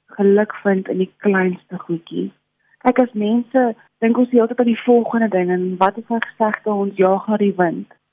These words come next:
En, um, hierdie hele ding het my net laat besef, dis die kleinste goedjies waar die meeste geluk vandaan kom. Ek bedoel, daar was maande wat ek nie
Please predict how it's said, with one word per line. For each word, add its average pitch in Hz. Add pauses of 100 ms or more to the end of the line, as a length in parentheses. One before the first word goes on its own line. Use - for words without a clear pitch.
(120)
En, 196
um, 185
hierdie 208
hele 220
ding 208
het 202
my 190
net 196
laat 202
besef, 190
dis 190
die 202
kleinste 247
goedjies 208
waar 185
die 190 (220)
meeste 202
geluk 175 (140)
vandaan 180
kom. -
Ek 190
bedoel, 202 (240)
daar 208
was 208
maande 208
wat 202
ek 202
nie 208